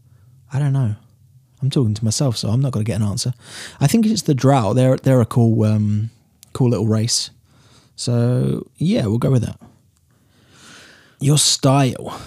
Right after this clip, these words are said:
It's different from the rest of the band. Obvious nods to nu metal in the two thousands. Was that a conscientious choice? Now, I don't know whether he said conscientious or conscious choice. I'm gonna go with either. It doesn't really matter.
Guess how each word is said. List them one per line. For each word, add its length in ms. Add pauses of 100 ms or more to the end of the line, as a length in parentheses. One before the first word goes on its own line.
(200)
It's 140
different 340
from 120
the 80
rest 260
of 60
the 80
band. 580
Obvious 400
nods 400
to 140
nu 200
metal 300
in 60
the 100
two 180
thousands. 600 (400)
Was 160
that 120
a 40
conscientious 680
choice? 600 (680)
Now, 80
I 20
don't 160
know 120
whether 200
he 80
said 400
conscientious 840 (240)
or 540
conscious 420
choice. 380 (500)
I'm 80
gonna 120
go 120
with 140
either. 300
It 80
doesn't 180
really 140
matter. 240